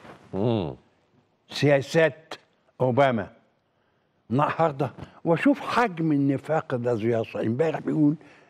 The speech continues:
Speaker 2: "لمدة شهرين أو لمدة الحملة الانتخابية هذا لا يمكن أن يصلح، لا يمكن أن يتحمل مسؤولية الولايات المتحدة الأمريكية،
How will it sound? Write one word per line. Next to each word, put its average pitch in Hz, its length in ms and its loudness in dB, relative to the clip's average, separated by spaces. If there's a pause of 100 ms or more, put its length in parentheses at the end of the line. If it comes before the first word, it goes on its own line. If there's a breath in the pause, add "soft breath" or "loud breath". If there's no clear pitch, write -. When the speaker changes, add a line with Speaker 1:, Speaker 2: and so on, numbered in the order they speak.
(100)
Speaker 2:
"لمدة 170 460 2
شهرين 160 600 2
أو 123 160 2
لمدة 147 280 0
الحملة - 300 -2
الانتخابية 139 500 0
هذا 143 200 0
لا 135 120 0
يمكن 160 340 -2
أن 117 180 -2
يصلح، - 360 -2 (500 soft breath)
لا 123 120 2
يمكن 190 320 2
أن 151 160 -4
يتحمل 175 480 -2
مسؤولية 151 520 0
الولايات 147 400 2
المتحدة 147 460 0
الأمريكية، 139 560 0